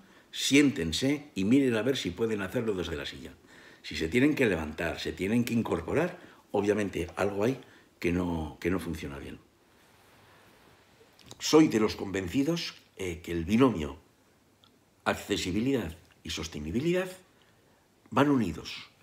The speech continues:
son inseparables, pero al mismo tiempo es un binomio ganador. Nos lo tenemos que creer de verdad, porque es así,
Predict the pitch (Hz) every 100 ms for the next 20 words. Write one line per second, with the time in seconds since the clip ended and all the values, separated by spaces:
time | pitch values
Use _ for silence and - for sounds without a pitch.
0 | _ _ - - 170 180 - 117 104 107
1 | 90 104 120 73 - - - - 95 92
2 | 117 202 208 131 101 92 110 220 - _
3 | _ _ - - 139 165 - - 123 123
4 | 117 127 175 214 214 - 110 98 87 87
5 | 107 - - - _ _ _ _ _ -
6 | - 107 101 104 104 147 214 - 131 98
7 | 95 120 139 92 87 82 76 67 73 -
8 | - - 92 82 85 127 170 156 - 110
9 | -